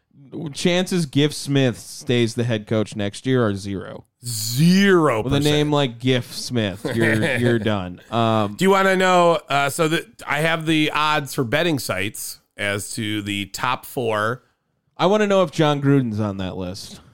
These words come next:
Speaker 2: Zero.
Speaker 1: Okay, okay.
Speaker 2: Number one at three to one.
Speaker 1: Kellen Moore.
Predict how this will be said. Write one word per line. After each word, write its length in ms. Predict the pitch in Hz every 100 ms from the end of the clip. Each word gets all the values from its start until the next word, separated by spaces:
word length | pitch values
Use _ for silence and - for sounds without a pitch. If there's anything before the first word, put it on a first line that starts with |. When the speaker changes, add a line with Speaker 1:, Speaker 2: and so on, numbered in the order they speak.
| 95
Speaker 2:
Zero. 460 | 95 120 92 67 120
Speaker 1:
Okay, 340 | 120 107 90 -
okay. 240 | 110 98 85 _ -
Speaker 2:
Number 360 | 139 165 190
one 340 | 196 185 123 139
at 240 | - 120
three 300 | - 151 165
to 80 | 180
one. 380 | 175 147 87 71
Speaker 1:
Kellen 300 | - 135 135
Moore. 300 | 117 95 90